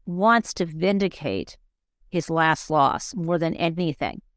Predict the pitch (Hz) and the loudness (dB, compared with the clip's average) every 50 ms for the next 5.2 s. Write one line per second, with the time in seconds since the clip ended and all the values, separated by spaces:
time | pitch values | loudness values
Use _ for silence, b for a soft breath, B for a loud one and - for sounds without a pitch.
0 | _ _ - - 285 311 320 240 185 - - 160 175 220 240 294 277 - - 311 | _ _ -2 0 2 2 2 2 0 -2 -2 0 2 4 4 2 0 -2 -2 -2
1 | 285 - - 277 277 294 320 320 - - 220 196 190 196 196 202 - 196 196 208 | -2 0 0 0 2 2 2 0 0 0 0 0 2 2 0 0 0 0 0 0
2 | 208 220 247 277 285 269 247 214 180 175 175 170 - 175 165 170 170 175 170 175 | 2 2 4 4 4 4 2 2 2 2 2 0 0 0 0 0 0 0 0 0
3 | 175 170 160 160 160 156 151 165 - - 170 151 139 127 - - - - - - | 0 0 0 0 0 -2 -4 -6 -4 -2 0 0 0 -2 -4 -8 -12 -20 -20 -20
4 | _ _ _ _ _ - 196 196 208 220 233 226 208 185 - - - - 139 220 | _ _ _ _ _ 0 2 4 4 4 4 4 2 2 -2 -4 -4 -2 0 0
5 | 220 269 262 | 0 0 -2